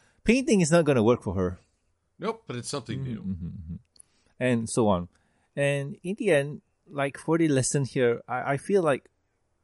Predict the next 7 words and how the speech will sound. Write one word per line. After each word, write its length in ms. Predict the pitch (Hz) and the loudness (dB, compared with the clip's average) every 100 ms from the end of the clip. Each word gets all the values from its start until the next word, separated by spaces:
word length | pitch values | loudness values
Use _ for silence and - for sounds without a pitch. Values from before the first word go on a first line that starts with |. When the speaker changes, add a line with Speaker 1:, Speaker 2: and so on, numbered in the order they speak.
| _ - | _ -4
Speaker 1:
it's, 320 | 131 - - _ _ _ _ _ _ _ _ _ | -4 -4 -16 _ _ _ _ _ _ _ _ _
first, 280 | - 175 - | 4 4 4
it's 120 | 139 | -2
about 600 | 131 117 120 120 113 - | -4 -4 0 4 2 0
communication. 1080 | - 117 117 - 135 127 - 131 120 120 120 - _ _ _ _ _ - | -2 -2 -2 -8 -10 -8 0 2 2 -2 -8 -16 _ _ _ _ _ -18
Uh, 400 | 110 107 104 101 - _ - | -16 -14 -14 -16 -20 _ -4
if 180 | 135 | -4